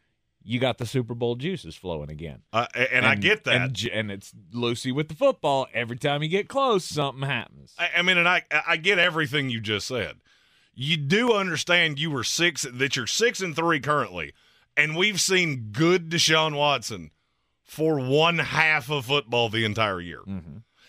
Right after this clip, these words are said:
Speaker 2: It's not like you just lost Pat Mahomes. Back satisfied <laughs> Browns fan said, "Jeremy, you had a very different reaction when your quarterback got hurt." You're right,
Speaker 1: <laughs>
Speaker 2: because mine was really, really good.
Speaker 1: Uh-huh.
Speaker 2: And we went to really, really bad.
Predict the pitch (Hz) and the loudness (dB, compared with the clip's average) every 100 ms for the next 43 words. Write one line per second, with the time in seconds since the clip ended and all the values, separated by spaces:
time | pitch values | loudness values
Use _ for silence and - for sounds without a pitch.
0 | _ _ 214 214 170 190 233 220 185 185 | _ _ 2 2 0 2 2 2 2 2
1 | 131 175 135 170 165 151 156 147 - 202 | 0 -10 -2 0 2 2 2 2 -4 -2
2 | 143 135 123 110 113 127 110 87 62 - | -2 -2 -6 -4 -4 -2 -2 -4 -12 -20
3 | _ _ _ _ _ _ _ _ _ _ | _ _ _ _ _ _ _ _ _ _
4 | - 135 156 127 156 147 147 151 135 160 | -2 0 2 2 2 2 0 -2 -2 -2
5 | 175 139 135 120 127 151 202 160 165 160 | -2 0 -4 -2 -4 0 0 0 0 0
6 | 131 147 135 143 143 123 131 156 147 117 | 0 0 2 0 0 0 2 2 0 -8
7 | 127 139 147 123 117 113 104 107 104 156 | -6 -6 -4 -6 -6 -6 -6 -4 -4 -6
8 | 120 117 107 147 160 175 190 135 110 127 | -6 -4 -2 0 2 4 4 2 -2 -6
9 | 101 92 160 - 170 135 143 160 208 180 | -8 -6 -4 0 0 0 0 2 4 2
10 | 156 135 - 123 135 113 117 131 165 180 | -2 -6 -8 -6 -6 -6 -8 -2 2 4
11 | 180 170 160 156 143 135 139 120 87 82 | 4 2 2 2 0 0 0 0 -4 -10
12 | 80 82 107 - - 147 151 151 147 151 | -10 -10 -14 -10 0 0 0 -6 -4 0
13 | 190 180 139 - _ _ _ _ - 147 | 2 2 0 -6 _ _ _ _ -14 -10
14 | 147 123 135 180 185 185 170 147 170 160 | -8 -6 0 2 2 2 2 2 2 2
15 | 147 127 127 110 87 71 | 2 2 2 0 -4 -12